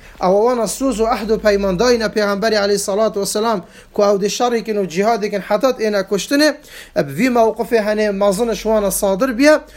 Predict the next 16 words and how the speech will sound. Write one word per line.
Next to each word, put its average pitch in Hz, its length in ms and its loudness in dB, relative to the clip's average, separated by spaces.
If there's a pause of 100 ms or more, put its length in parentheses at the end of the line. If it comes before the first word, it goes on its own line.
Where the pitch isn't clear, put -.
(140)
خود 185 300 -2
تعالی 190 460 0
شوان 185 360 -2
همیا 175 440 0
راضی 165 420 2
بی. 151 280 -4 (380)
و 175 140 4
عددهم 262 760 2 (220)
نحو 208 480 0
الف، 277 300 2 (240)
الف 277 280 2
و 269 220 2
اربعمائة. 214 720 2 (400)
اه، 165 300 -2
هجمار 214 360 4
وانجی 269 520 2